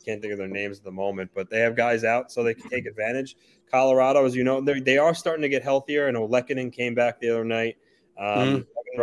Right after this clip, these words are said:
Speaker 1: Rodriguez is skating, so I don't know if, I'm sure by the time they play him, he might be back. But still, you know, McKinnon will certainly be out, and Landeskog will certainly still be out. So it's a, it's a,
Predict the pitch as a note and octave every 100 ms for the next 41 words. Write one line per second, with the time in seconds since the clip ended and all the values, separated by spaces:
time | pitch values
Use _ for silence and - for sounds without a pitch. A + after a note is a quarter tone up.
0 | A2+ A2+ A#2+ A#2 A2 G#2 - A#2+ A#2+ A#2
1 | A2+ - A2 A2+ A2+ G#2+ A#2 G#2 - A#2
2 | A#2 A2 G#2 A2+ A2 A2 G#2 - A2 A2
3 | G#2 A#2+ A2 G#2 G2+ G2+ G2+ G2+ A2 C3
4 | G#2+ C3 B2 - _ _ - A#2+ A#2 -
5 | D3+ D3 C3+ B2 D3+ C#3+ C#3 C3 B2 B2
6 | B2 B2 A#2+ A#2 B2 A#2 - A#2 A2+ G#2+
7 | - A#2 A2+ G#2 - A2 G#2+ G2+ G2 G2+
8 | - G#2 G2 - - _ - - C3 C3+
9 | -